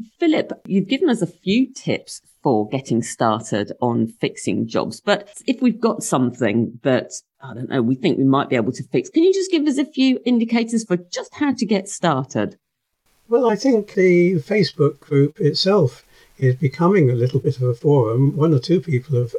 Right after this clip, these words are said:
Speaker 2: come on there saying, "I've got this and it doesn't seem to work. Is it fixable?" And I've be-, often been able to reply to that. So I think that's one way at any, any rate. And as I say, there, there are lots of online resources that you can draw,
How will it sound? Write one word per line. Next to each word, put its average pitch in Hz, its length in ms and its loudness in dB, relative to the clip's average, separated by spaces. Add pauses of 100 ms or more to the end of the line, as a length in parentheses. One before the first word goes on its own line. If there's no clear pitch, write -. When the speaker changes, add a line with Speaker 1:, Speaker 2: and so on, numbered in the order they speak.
(100)
Speaker 2:
come 143 200 0
on 123 160 2
there 131 300 2
saying, 123 400 2 (260)
"I've 156 160 0
got 151 240 0
this 143 320 2
and 143 320 2
it 139 120 0
doesn't 147 240 2
seem 156 200 0
to 156 100 -4
work. 156 360 2 (320)
Is 170 140 2
it - 120 -2
fixable?" 127 600 -2
And 143 100 0
I've 127 140 0
be-, 143 160 0
often 143 340 -2
been 147 240 2
able 147 240 2
to 156 480 0
reply 185 400 0
to - 160 -6
that. 127 260 -6 (400)
So - 180 -2
I 165 60 4
think 202 220 2
that's 165 240 2
one 156 220 4
way 131 180 4
at 131 100 -2
any, 170 300 2
any 170 180 2
rate. 131 380 0
And 147 140 2
as 143 100 0
I 139 100 4
say, 135 360 2
there, 135 260 0 (140)
there 135 120 0
are - 40 -2
lots 135 280 -2
of 147 80 -2
online 135 420 0
resources 131 720 -2 (380)
that 151 200 -6
you 156 100 0
can 160 180 -2
draw, 156 380 0